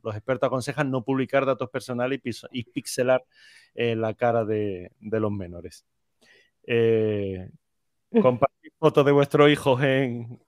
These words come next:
Speaker 1: en redes sociales, ya que estamos, ¿no? Tenemos los presentes.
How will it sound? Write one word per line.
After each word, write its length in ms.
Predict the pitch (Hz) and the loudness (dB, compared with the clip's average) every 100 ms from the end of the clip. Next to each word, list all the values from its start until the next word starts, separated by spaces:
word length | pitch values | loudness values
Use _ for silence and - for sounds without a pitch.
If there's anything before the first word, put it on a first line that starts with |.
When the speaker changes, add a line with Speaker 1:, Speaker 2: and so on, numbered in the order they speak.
| _ - | _ -12
Speaker 1:
en 160 | 117 | -8
redes 240 | 127 135 120 | -4 -4 -4
sociales, 440 | 143 156 160 151 | -2 0 2 0
ya 160 | 127 127 | -2 -2
que 100 | 131 | -2
estamos, 460 | 139 127 123 120 123 120 | 0 2 2 2 0 -2
¿no? 140 | 156 - _ 339 - | -4 -8 _ -14 -6
Tenemos 200 | 123 131 - - - 120 - _ _ | -2 -2 -4 -10 -6 -4 -4 _ _
los 180 | 127 127 | -2 -2
presentes. 380 | 123 117 156 | -2 -4 -4